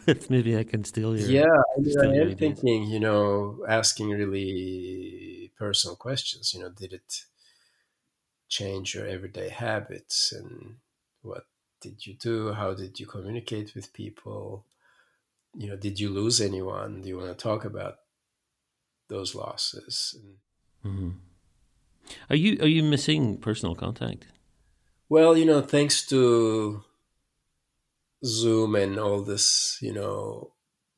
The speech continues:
Speaker 2: um, techno-, technology,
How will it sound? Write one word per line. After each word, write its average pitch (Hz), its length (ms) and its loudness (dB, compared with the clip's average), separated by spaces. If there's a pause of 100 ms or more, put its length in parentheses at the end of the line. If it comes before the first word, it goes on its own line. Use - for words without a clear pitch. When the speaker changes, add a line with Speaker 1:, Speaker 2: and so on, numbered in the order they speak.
(360)
Speaker 2:
um, 104 720 -6 (500)
techno-, 107 520 -4
technology, 104 1000 -4